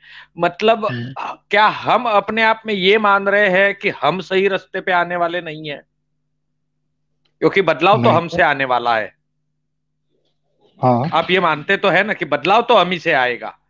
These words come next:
Speaker 2: हाँ
Speaker 1: ये
Speaker 2: जी।
Speaker 1: सब कुछ इतनी जल्दी अगर लाना है तो बदलना हमको पड़ेगा शशि जी।
Speaker 2: ओके।
Speaker 1: क्योंकि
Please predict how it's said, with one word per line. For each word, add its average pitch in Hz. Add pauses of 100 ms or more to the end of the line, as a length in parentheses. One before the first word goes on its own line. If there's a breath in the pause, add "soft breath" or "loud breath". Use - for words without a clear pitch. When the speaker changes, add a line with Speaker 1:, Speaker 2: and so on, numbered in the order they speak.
(920)
Speaker 2:
हाँ 127
Speaker 1:
ये 190
Speaker 2:
जी। 165
Speaker 1:
सब 147 (100)
कुछ 214
इतनी 175
जल्दी 175
अगर 156
लाना 139
है 170
तो 226
बदलना 185
हमको 139
पड़ेगा 131
शशि 123
जी। 107 (1600)
Speaker 2:
ओके। 135
Speaker 1:
क्योंकि 196